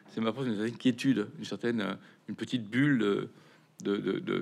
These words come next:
de fraternité autour de cette, de ce, de, de ce, de ce nom.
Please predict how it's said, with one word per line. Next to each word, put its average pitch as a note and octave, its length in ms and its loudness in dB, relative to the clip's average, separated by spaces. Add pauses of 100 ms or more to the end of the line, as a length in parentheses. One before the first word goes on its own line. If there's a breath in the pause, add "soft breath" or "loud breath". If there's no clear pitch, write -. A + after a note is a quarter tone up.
(160)
de F2+ 40 -4
fraternité A2+ 640 2
autour A#2+ 180 0
de G2 80 -6
cette, - 320 -8
de F#2+ 240 -4
ce, G2+ 160 -6 (760 loud breath)
de, F#2+ 340 0 (960 soft breath)
de F#2+ 80 -4
ce, - 180 -4
de - 460 -6
ce - 140 0
nom. A#2 260 4